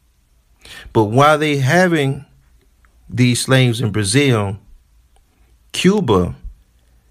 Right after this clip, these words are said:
became a depot. Because remember,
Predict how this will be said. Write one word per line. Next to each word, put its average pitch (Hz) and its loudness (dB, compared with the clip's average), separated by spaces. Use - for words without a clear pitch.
became 120 2
a 98 -4
depot. 92 -4
Because 123 0
remember, 117 2